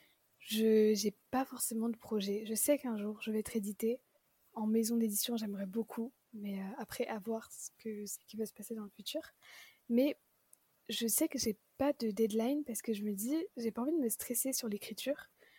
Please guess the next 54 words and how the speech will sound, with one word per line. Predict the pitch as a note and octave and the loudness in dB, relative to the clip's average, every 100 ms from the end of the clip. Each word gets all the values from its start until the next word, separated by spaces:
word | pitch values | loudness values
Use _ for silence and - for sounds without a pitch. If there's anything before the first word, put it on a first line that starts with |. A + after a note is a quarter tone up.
| _ | _
parce | - - | -4 -2
que | G#3+ | -2
c'est | A3+ | -2
quelque | A3 | -2
chose | - A#3+ | -2 -4
que | - G#3+ G3+ | -2 -2 -2
j'adore | G3+ G3 A3+ C4+ - - _ | 0 -2 0 0 -2 -14 _
et, | G#3 G#3+ G#3+ | -4 -2 0
euh, | G#3+ G#3+ G#3 A3 _ _ _ _ F#3+ _ - - | -2 -4 -6 -10 _ _ _ _ -20 _ -12 0
et | |
j'ai | A3 | 2
pas | - | 4
envie | C4+ C4+ | 4 2
que | E4 | -2
ça | - | 0
devienne | G#3 G#3+ B3 C#4+ D4+ - - - - | 2 6 6 6 -2 -12 -20 -8 -2
quelque | A#3+ | 0
chose | - C#4 | 2 0
que | - | 0
je | A3 A3 | -2 0
suis | - - | 0 2
obligée | A3 A#3 B3+ | 2 2 0
de | A3 | -2
faire | - A#3+ - | -2 -4 -4
pour | - A3+ | -4 -2
être | A3+ | -2
publiée | - G#3 G#3+ A3+ | -6 -4 2 2
un | A3 | 2
jour. | G#3 A3+ - - _ _ _ _ _ _ | -2 -4 -6 -14 _ _ _ _ _ _
Et | A3+ F#3+ | -6 -6
puis, | - A3+ A3 | -4 0 0
enfin, | G#3 - G3+ F#3+ G3 - | 0 -4 -4 -4 -8 -6
il | G#3 | -4
y | |
a | |
des | G3+ G3+ | -2 -2
auteurs | F#3+ B3 A#3 | -2 -4 -4
qui | - G#3 G#3 | -6 -2 0
sont | G3 G#3+ G3+ | 0 0 -4
publiés | G#3+ G#3 B3 | -4 2 2
et | A#3+ | 2
qui | A3 | -2
font | G#3+ | -2
des | G3 | 2
best-sellers | G#3 A3 A3 - G#3+ B3+ A#3 | 4 2 2 2 2 2 0
alors | G3+ | -4
qu'ils, | - G#3 G3 - - - _ _ - | -6 -8 -8 -10 -20 -20 _ _ -12
qu'ils, | - G3+ G3 | -10 -8 -8
qu'ils | - G3 G3+ | -6 -6 -4
ont | |
beau-, | G3 G#3 G3+ | -2 -2 -4
enfin, | G3 | -6
ils | G3 | -8
sont, | F#3+ | -10